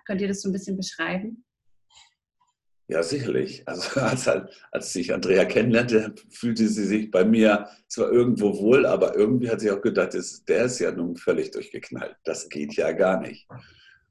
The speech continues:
Speaker 2: Ne? Und eigentlich wollte sie damit gar nichts zu tun haben. Sie war beim Seminar und irgendwie eine Woche später war sie dabei. Sie war einfach dabei.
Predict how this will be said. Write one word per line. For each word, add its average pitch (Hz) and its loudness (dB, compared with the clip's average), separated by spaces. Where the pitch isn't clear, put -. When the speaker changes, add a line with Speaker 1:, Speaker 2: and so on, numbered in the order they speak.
Speaker 2:
Ne? 104 0
Und 104 -2
eigentlich 127 2
wollte 127 6
sie 117 -2
damit 101 4
gar 117 6
nichts 185 0
zu - -12
tun 120 0
haben. 123 2
Sie 107 -4
war 92 0
beim 101 0
Seminar 101 -2
und 110 2
irgendwie 127 4
eine 113 6
Woche 117 4
später 113 2
war 113 4
sie 110 -2
dabei. 117 -2
Sie 110 -6
war 107 0
einfach 123 -2
dabei. 98 0